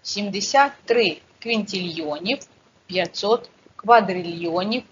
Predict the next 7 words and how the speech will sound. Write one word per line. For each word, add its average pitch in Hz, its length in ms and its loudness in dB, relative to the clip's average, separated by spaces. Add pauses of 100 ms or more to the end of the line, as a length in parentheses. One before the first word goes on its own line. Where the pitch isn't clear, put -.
(120)
кілограм. 196 600 -2 (1700)
В - 40 -20
першій 277 460 6
дії 175 500 -8 (320)
запишемо 233 760 2
задане 214 480 4
число 185 640 -2